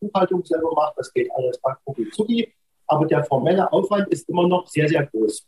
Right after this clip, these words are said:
Und dann gibt's natürlich Firmen, die, die eine Eigenbuchhaltung haben, wo man viel tiefer reinsteigen muss in die entsprechenden Probleme. Und da ist natürlich auch der Arbeitsaufwand hoch. Wenn wir jetzt mal rechnen, die, die mindestens zehn Stunden,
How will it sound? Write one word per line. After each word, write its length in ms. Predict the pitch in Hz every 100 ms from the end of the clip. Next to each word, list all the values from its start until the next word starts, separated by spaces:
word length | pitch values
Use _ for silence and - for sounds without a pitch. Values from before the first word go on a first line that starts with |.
| _ _ _
Und 120 | 147
dann 140 | 147 180
gibt's 220 | 196 -
natürlich 420 | 185 - 185 180
Firmen, 300 | - 180 190 -
die, 260 | 156 143 -
die 100 | 123
eine 120 | - -
Eigenbuchhaltung 800 | 185 196 190 185 170 165 170 165
haben, 200 | 165 156
wo 80 | 143
man 180 | 139 123
viel 280 | - 170 165
tiefer 280 | 170 156
reinsteigen 720 | - 127 196 - 160 135 135
muss 200 | 131 139
in 120 | - 139
die 80 | -
entsprechenden 720 | 143 - - 143 156 156 156
Probleme. 540 | 160 147 143 180 180 185 _ _ -
Und 100 | 143
da 160 | 139
ist 100 | 156
natürlich 400 | 165 165 170 165
auch 160 | 156 -
der 140 | -
Arbeitsaufwand 640 | - - 349 - - - _ _
hoch. 140 | - - _ _ _ _ _ _ _
Wenn 160 | 160 196
wir 80 |
jetzt 260 | 190 196 -
mal 120 | 165
rechnen, 580 | 139 180 202 185 180 185 - _
die, 280 | 147 139 - -
die 60 |
mindestens 720 | 139 175 196 196 - 180 -
zehn 260 | - 156 180
Stunden, 760 | - - 180 190 196 196 196